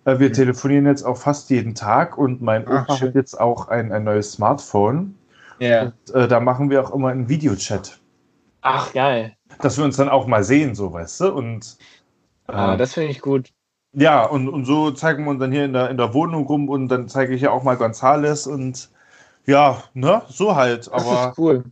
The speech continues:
Speaker 1: ja, auf
Speaker 2: Das
Speaker 1: jeden
Speaker 2: finde ich
Speaker 1: Fall.
Speaker 2: richtig, richtig gut.
Speaker 1: Auf jeden Fall, so dass man dann halt auch einfach den Kontakt nicht verliert, weil die müssen jetzt natürlich auch
Speaker 2: Risikogruppe,
Speaker 1: drinnen
Speaker 2: ne?
Speaker 1: bleiben. Ja, ja, die
Speaker 2: Ja.
Speaker 1: gehören natürlich zur Risikogruppe und da habe ich dann auch nochmal,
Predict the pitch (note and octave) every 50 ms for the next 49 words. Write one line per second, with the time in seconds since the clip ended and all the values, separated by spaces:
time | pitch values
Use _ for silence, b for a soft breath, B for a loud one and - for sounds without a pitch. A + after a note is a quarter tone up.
0 | _ _ _ _ - D#3+ F#3+ G3+ F#3+ - F3+ G3 F#3 F#3 D#3 D#3 F3 G3 E3+ C3+
1 | C#3+ C#3+ - C#3 C3 - C#3 C#3+ - - C3 - - C3+ C3 _ _ _ _ _
2 | _ - D3+ - - D#3+ D#3+ D3+ C#3+ C#3 - C#3+ C3+ C3 A#2 A#2 C#3 C3+ D3 C#3
3 | - D3+ C#3+ C3+ C#3+ C3+ C3+ C#3+ C#3 C3+ A#2+ - A#2 D3 C3+ C3 C3 C#3+ C#3 C3
4 | C3 C3 B2 - C3+ C3+ - - C3 - - B2+ A#2 A#2+ D3 C#3+ C#3+ B2 B2 A2+
5 | A2 A#2+ B2+ B2+ C3 B2+ B2+ B B B B B B - B2+ B2+ C3 D3 B2 B2+
6 | C3 C3 C3 B2+ A#2+ B2 A2+ - A2+ A2+ - - - C#3+ - A2 A#2 C3 A#2+ A2
7 | A2 G#2+ G#2 A2 A#2 A#2+ C3 D3+ C3+ G2+ G2+ A2+ A#2+ A#2 A2+ A#2 - A#2+ B2 A#2
8 | A#2+ A2+ _ - C3+ B2+ - - B2 - C3 C3 B2 B2+ B2 B2 A#2+ G#2 - -
9 | A#2+ A#2+ C3+ B2+ A#2+ A#2 G#2+ A2+ A2+ A#2 A#2 A#2 A#2+ A#2+ C3 B2 - C3 G2+ F#2
10 | A#2+ A#2 A#2+ A#2 A#2+ A#2+ A#2 A2+ A2 A2